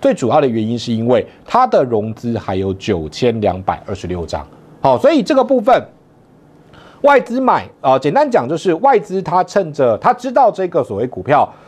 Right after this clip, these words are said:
呃，融资维持率，呃，比较低的状况之下，这个股价如果往下跌，会有人砍出来，所以他们有一点在逢低承接这样的一个味道。但是因为接的张数跟那个现阶段所持有的张数哈，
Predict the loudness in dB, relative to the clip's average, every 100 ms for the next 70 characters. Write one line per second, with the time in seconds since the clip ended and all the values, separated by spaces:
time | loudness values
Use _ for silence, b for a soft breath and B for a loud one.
0 | B 0 2 4 2 2 0 0 2 0
1 | 0 -2 2 0 -2 -10 -4 0 2 0
2 | -2 2 2 0 -4 -2 0 -2 -2 -2
3 | 2 2 0 _ 2 2 -2 -2 0 0
4 | -2 -4 -6 -6 -2 -2 -2 -8 -2 -2
5 | -2 -8 -14 -8 -4 -2 0 2 2 2
6 | 2 0 -2 -4 -2 -2 -2 -10 -12 -8
7 | -8 -6 -10 -10 -4 -4 -2 -4 -4 -10
8 | -6 -4 -2 -2 0 -2 B B 0 0
9 | 2 0 0 0 0 -2 -4 -4 -2 -2
10 | 0 0 -2 -2 2 4 4 2 -2 -2
11 | -2 2 0 0 -4 -4 0 0 0 -4
12 | -4 -4 -4 0 -2